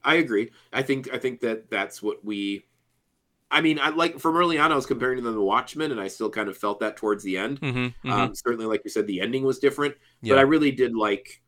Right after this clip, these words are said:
Speaker 1: all of these characters, and I wouldn't mind seeing a series just with them. <laughs>
Speaker 2: Sure,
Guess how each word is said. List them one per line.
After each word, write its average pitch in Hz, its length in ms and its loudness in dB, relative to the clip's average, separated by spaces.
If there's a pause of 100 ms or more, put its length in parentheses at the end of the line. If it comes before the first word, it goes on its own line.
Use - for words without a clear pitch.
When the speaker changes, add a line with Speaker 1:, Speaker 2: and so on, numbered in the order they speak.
Speaker 1:
all 110 320 4
of 92 160 -2
these 90 240 -4
characters, 95 540 0
and 92 120 -4
I 101 140 0
wouldn't 113 300 -4
mind 98 320 -2
seeing 95 240 -6
a - 20 -10
series 87 340 -4
just - 200 -8
with - 140 -10
them. 87 180 -8 (320)
<laughs> 190 420 2
Speaker 2:
Sure, 214 280 4